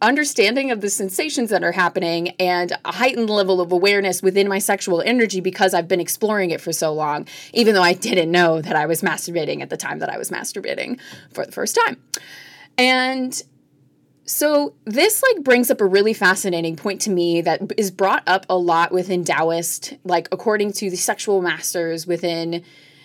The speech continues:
Taoism, because Taoism in particular has a whole entire sect of its teaching called sexual meditation. And it's actually, like, an intense sexual exper-,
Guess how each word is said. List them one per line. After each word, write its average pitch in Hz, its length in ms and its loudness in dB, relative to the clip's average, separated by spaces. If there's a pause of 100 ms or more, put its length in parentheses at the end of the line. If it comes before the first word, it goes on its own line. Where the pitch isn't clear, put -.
(160)
Taoism, 202 840 2
because 196 400 0
Taoism 202 720 2
in 202 100 -2
particular 226 460 0
has 190 200 2
a 175 60 2
whole 240 300 4
entire 220 340 0
sect - 420 -2 (120)
of 175 280 4 (120)
its 180 420 -2 (240)
teaching 262 440 2
called 196 200 0
sexual 220 300 2
meditation. 180 600 -2 (320)
And 214 140 2
it's 226 160 0
actually, 294 400 -4
like, 208 280 4 (100)
an 202 100 2
intense 202 720 -2 (680)
sexual 262 480 2
exper-, 233 520 -2